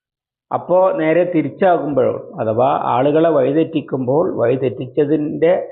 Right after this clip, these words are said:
ഫലമായി വഴിതെറ്റിയവരുടെയൊക്കെ ശിക്ഷയുടെ ഒരു ഭാഗം വഴിതെറ്റിച്ചവനും പേറേണ്ടി വരും എന്നാണ്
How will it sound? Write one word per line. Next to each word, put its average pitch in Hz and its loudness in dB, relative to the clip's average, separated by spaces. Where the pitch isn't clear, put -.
ഫലമായി 139 2
വഴിതെറ്റിയവരുടെയൊക്കെ 143 2
ശിക്ഷയുടെ 139 0
ഒരു 131 2
ഭാഗം 120 0
വഴിതെറ്റിച്ചവനും 135 0
പേറേണ്ടി 123 -2
വരും 117 -2
എന്നാണ് 120 -2